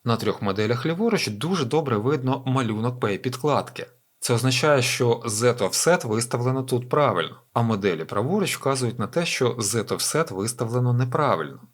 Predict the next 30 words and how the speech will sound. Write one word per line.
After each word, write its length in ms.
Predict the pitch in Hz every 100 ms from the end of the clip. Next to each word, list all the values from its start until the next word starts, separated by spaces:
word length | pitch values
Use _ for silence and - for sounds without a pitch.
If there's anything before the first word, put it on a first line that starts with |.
| _ -
і 80 | 110
сопло 400 | - 185 190 120
знаходиться 640 | 110 101 113 101 - 98
надто 400 | 104 139 127 151
високо 420 | 98 - 120 131
над 180 | 123 123
столом. 380 | 127 139 110 76 - _ _ _ _ -
Якщо 400 | 101 90 - 98
ви 100 | 90
бачите 380 | 90 85 - -
слонову 500 | - 120 135 139 165
ногу, 280 | 202 156
то 160 | 123 101
більш 200 | 98 90
за 80 | 92
все, 300 | - - 139
що 180 | - 101
Z-offset 680 | 95 95 90 - 131 123 120
надто 420 | 117 104 - 127
маленький. 640 | 135 151 110 87 - - _ _ _ _
Після 260 | 135 - 113
калібрування 720 | 101 92 98 110 135 113 98
можна 400 | 92 104 95 95
підключати 680 | - - 98 - 110 - 87
Ethernet 460 | 82 180 95 87
кабель 320 | - 170 143 117
до 120 | 113
принтера, 580 | - 110 98 92 87 -
отримувати 960 | 147 131 - 131 120 95 82 80 90 -
I 200 | 104